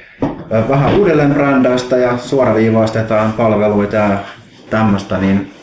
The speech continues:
tosiaan nyt Music Unlimited tulee tässä lähiviikkoina tiensä päähän ja tilalle tulee Spotify. Et niin kun varmasti aika monelle tervetullut,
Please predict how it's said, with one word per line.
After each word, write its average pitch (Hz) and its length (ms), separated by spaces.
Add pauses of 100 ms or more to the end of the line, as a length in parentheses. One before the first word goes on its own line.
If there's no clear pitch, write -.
tosiaan 117 380
nyt 123 160
Music 139 320
Unlimited 123 520 (760)
tulee 131 280
tässä 110 340 (280)
lähiviikkoina 107 840
tiensä 127 280 (140)
päähän 127 360
ja 110 220 (220)
tilalle 104 280
tulee 147 420
Spotify. - 600 (520)
Et 92 160 (180)
niin 113 180
kun 110 280 (540)
varmasti 123 400
aika 113 160
monelle 113 320
tervetullut, 98 720